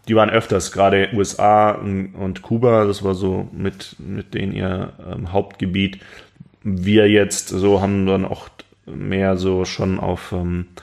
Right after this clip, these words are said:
auf Osteuropa das Ganze verlagert, jetzt einfach von der, von der ganzen Philosophie und Partnerschaften, ähm, an, an, an Trainingsmethodik und an allem so ein bisschen,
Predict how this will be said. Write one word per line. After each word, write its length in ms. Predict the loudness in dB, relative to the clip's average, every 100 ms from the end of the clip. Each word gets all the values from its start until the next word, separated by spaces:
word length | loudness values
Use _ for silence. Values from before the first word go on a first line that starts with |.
| -20 -20 _
auf 180 | -16 -4
Osteuropa 560 | -4 0 2 2 4 2
das 160 | 0 -2
Ganze 280 | -4 -4
verlagert, 720 | -6 -4 0 0 2 0 -2
jetzt 200 | -8 -10
einfach 200 | -8 -8
von 180 | -6 -6
der, 140 | -4 -8
von 180 | -10 -8
der 100 | -4
ganzen 380 | -4 -4 -4 -6
Philosophie 580 | -2 0 0 -2 2 2
und 120 | 4
Partnerschaften, 840 | 0 0 0 2 0 0 -4 -6 -6 -16 -20 -20 -20 -6
ähm, 580 | 2 4 6 4 0 -2 -4
an, 260 | -4 -4
an, 480 | -4 -6 -6 -8 -12 -16 _ _ _ _ _ _
an 160 | -8 -4
Trainingsmethodik 1040 | 0 2 2 0 -4 2 4 6 4 2
und 140 | -2 -2
an 180 | -4
allem 340 | -2 0 0 0
so 100 | 0
ein 120 | 0
bisschen, 460 | -2 -2 -2 -2